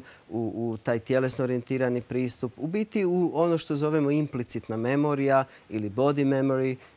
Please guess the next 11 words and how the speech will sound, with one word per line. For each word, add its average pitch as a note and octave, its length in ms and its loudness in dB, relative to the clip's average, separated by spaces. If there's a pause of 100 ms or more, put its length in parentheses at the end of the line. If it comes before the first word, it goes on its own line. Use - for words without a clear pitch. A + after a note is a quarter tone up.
(120)
stanična C#3 680 0
memorija, C3 480 0
dakle, B2 280 -2 (680)
jako E3 340 2
duboko, D#3 600 2 (520)
e, - 60 -18 (1120)
i D#3 220 0 (180)
u D#3+ 80 2
biti E3 360 2
zaronit D3 680 2
u C3 540 2